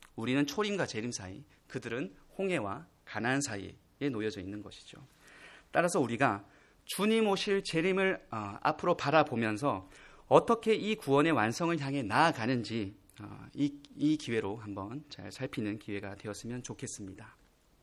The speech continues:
구원의 완성을 위한, 위한 우리의 실천적 적용 첫 번째는 예수님을 따라가라라는 것입니다. 예, 이는 앞서 설명을 드렸습니다. 앞서 본 대로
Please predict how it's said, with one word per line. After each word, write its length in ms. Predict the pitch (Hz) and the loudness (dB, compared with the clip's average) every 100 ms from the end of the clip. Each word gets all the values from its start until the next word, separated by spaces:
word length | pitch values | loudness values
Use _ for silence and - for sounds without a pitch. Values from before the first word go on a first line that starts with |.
| _ _ _ - - - - - - | _ _ _ -20 -20 -20 -20 -20 -20
구원의 340 | - 151 170 170 | 2 8 10 10
완성을 480 | 127 120 156 151 | 8 6 6 6
위한, 300 | 113 107 104 - | 4 0 -2 -2
위한 400 | 113 120 104 131 | 0 2 2 0
우리의 340 | 120 113 123 | -4 -2 -2
실천적 560 | 123 202 196 190 170 - | 0 -2 -2 -2 -2 -4
적용 320 | 127 143 143 | -2 2 2
첫 180 | 143 220 | 0 -2
번째는 560 | 196 180 110 135 101 - - - - | -2 -2 0 0 -2 -6 -16 -14 0
예수님을 600 | 131 139 160 147 175 180 | 0 4 6 6 4 2
따라가라라는 1000 | 196 214 196 139 123 104 92 92 104 107 | 4 6 6 4 2 2 -2 -6 -6 -4
것입니다. 680 | 92 - 101 95 98 - 170 - - - - - - | -6 -8 -10 -10 -10 -12 -12 -18 -20 -20 -20 -20 -14
예, 200 | 104 98 - | -14 -8 -2
이는 380 | 175 175 113 98 | 0 2 0 -2
앞서 320 | 107 139 113 | -4 -2 -4
설명을 420 | 156 160 156 131 | -2 -2 0 -2
드렸습니다. 760 | - 135 131 117 104 101 104 113 - - - - | -2 -2 -2 -8 -8 -10 -12 -14 -20 -20 -20 -10
앞서 260 | 127 - | -6 -4
본 180 | 127 113 | -4 0
대로 380 | 113 107 110 170 | 0 0 -2 -6